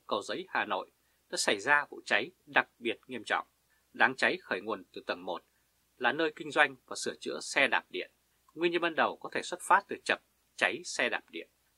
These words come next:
Đây không phải là lần đầu tiên Hà Nội xảy ra vụ hỏa hoạn đặc biệt nghiêm trọng. Cách đây hơn tám tháng, đêm ngày mười hai tháng chín năm hai nghìn không trăm hai mươi ba, tại một chung cư mini ở quận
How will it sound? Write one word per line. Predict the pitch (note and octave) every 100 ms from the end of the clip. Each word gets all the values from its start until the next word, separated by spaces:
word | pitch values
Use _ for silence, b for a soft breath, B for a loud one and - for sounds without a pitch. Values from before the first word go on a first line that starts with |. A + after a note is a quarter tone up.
| _
Đây | C#3+ C#3+ C3
không | D3+
phải | A#2+
là | F2
lần | E2+
đầu | E2 D2 -
tiên | B2+ A2+ - _
Hà | - A#2+
Nội | B2 A#2+
xảy | - F2+
ra | C#3+
vụ | - -
hỏa | F#2 -
hoạn | G2 - _ -
đặc | A2+ -
biệt | A#2 G#2+
nghiêm | C3+ A#2+
trọng. | A2 G2+ - _ _ _ _ _ _ -
Cách | A3
đây | F3 D3+
hơn | D#3 C#3 - -
tám | A2+ D3
tháng, | B2 A2 F3 _ _ _
đêm | C#3+ E3 C#3
ngày |
mười | F2+ E2+
hai | A#2+ B2+
tháng | C3 -
chín | B2+ - F#3+
năm | - D3+
hai | D#3
nghìn | C#3 F2
không | A2
trăm | C3
hai | B2+
mươi | A#2+
ba, | A#2+ A2+ - b b b -
tại | C#3+
một | C3+
chung | F#3 E3
cư | - E3
mini | E3 E3 D#3
ở | -
quận | -